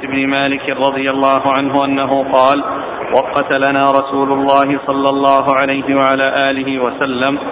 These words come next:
قص الشارب، قص الشارب وتقليم الأظفار وحلق العانة ونتف الإبط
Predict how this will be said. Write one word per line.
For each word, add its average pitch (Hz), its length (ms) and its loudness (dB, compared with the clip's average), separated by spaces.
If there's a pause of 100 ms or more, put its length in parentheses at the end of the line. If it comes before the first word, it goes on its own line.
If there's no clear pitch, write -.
(420)
قص - 280 -4
الشارب، 139 800 -2 (200)
قص - 260 -4
الشارب 139 680 0
وتقليم 135 600 0
الأظفار 135 760 0
وحلق 131 480 0
العانة 139 560 0
ونتف 135 500 -2
الإبط 139 460 -4